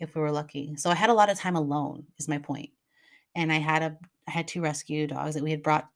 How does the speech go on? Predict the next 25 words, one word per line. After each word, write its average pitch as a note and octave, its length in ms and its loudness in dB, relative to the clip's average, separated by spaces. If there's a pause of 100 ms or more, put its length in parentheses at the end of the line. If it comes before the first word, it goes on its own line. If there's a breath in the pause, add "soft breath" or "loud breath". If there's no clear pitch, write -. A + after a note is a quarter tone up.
with D#3+ 140 -2
us D3+ 140 -2
from D#3+ 120 -6
California, D#3 500 -2
Shy, D#3 680 -4 (260)
R D#3 100 -2
I D#3 180 -4
P, E3 360 -8 (120)
and D#3 220 -2
Bear, D3+ 460 -4 (320)
R D#3 120 0
I D3+ 140 -2
P. D#3+ 300 -6 (1000)
And F#3 540 -4
it's F3+ 140 -16
funny, F3+ 320 -2
I F3 220 -2
actually G3+ 300 4
named F#3+ 220 2
Teddy E3+ 280 4
after, D#3 500 0 (140)
like, E3 200 2
in, D3+ 340 0 (260)
in E3+ 340 2
a D3+ 520 -2